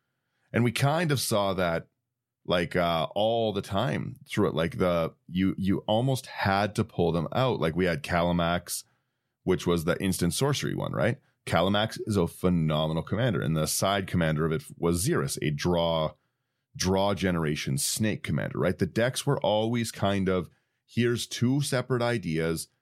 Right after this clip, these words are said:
fix it how you'd like." It'll, like, this will play like a mid, like, really low mid level, but a lot of these are coming out, like, a, a pretty decently powerful, like, one, like, the, I talk all the time about the food deck.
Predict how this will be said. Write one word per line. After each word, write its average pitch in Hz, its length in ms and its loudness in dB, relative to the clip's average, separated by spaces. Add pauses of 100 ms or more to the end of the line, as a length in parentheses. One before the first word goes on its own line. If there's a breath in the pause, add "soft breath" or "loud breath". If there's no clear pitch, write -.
(480)
fix 117 360 -2
it 127 80 0
how 110 160 2
you'd 90 240 -2
like." 95 260 0
It'll, 92 180 4
like, 87 180 2
this 98 180 -2
will 104 80 0
play 101 260 2
like 98 240 0
a - 80 0
mid, 95 520 2
like, 87 200 0
really 104 240 2
low 98 340 2
mid 90 300 0
level, 80 380 -2 (420)
but 110 140 2
a 107 40 4
lot 110 200 2
of 170 80 -4
these 190 100 -4
are 190 80 -2
coming 143 240 2
out, 131 100 0
like, 110 220 -2
a, 98 120 0
a - 140 -4
pretty 165 280 -2
decently 80 560 0
powerful, 113 480 0
like, 76 160 0
one, 85 200 0
like, 85 180 -2
the, 87 280 0 (460)
I - 40 -4
talk 139 240 0
all 202 80 2
the 196 60 -4
time 120 160 0
about 85 160 -2
the 85 60 -10
food 131 240 -2
deck. - 180 -2